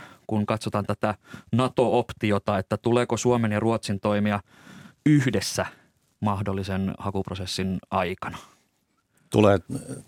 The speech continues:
Speaker 2: pyrkiä toimimaan niin yhtä jalkaa kuin mahdollista. Ruotsi on meidän tärkein liittolaisemme, naapurimme. Meidän puolustusyhteistyössämme on edetty syvälle ja samalla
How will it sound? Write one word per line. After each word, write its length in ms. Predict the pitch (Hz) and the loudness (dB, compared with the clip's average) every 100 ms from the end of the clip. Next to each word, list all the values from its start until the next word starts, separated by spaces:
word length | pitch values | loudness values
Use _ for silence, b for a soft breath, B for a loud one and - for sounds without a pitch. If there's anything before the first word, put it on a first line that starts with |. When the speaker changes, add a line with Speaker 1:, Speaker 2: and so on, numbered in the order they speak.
| _ - - | _ -14 0
Speaker 2:
pyrkiä 300 | 120 107 92 | 2 4 4
toimimaan 500 | 95 87 90 92 95 | 2 2 4 4 2
niin 160 | 92 | 0
yhtä 240 | 90 - 92 | -2 2 2
jalkaa 360 | 85 - 87 | 2 2 -2
kuin 260 | - 92 80 - | 0 -2 -2 -8
mahdollista. 840 | - 98 90 78 78 78 - 87 80 _ b b b b b b b _ | 0 0 2 -4 -2 -4 0 2 0 _ b b b b b b b _
Ruotsi 280 | 107 95 - | -4 -2 0
on 60 | 92 | 2
meidän 300 | 92 87 80 - _ _ | 2 2 -2 -10 _ _
tärkein 340 | 95 82 87 85 | 0 0 -2 -2
liittolaisemme, 720 | 82 80 78 76 82 82 78 - | -2 -2 -2 -2 -4 -4 -6 -2
naapurimme. 720 | 85 80 - 78 80 78 - _ _ _ - | -2 -2 -4 -4 -2 -2 -4 _ _ _ -6
Meidän 340 | 82 80 76 | -4 -4 -4
puolustusyhteistyössämme 1200 | - 82 - 82 80 80 78 82 80 78 - 85 80 | -4 -4 -4 -10 -8 -6 -6 -4 -4 -4 -4 -2 -2
on 80 | 76 - | -6 -6
edetty 240 | 90 - | -6 -4
syvälle 400 | - 87 85 78 | -8 -2 0 2
ja 80 | 80 | 0
samalla 440 | - 98 95 82 | 0 4 4 2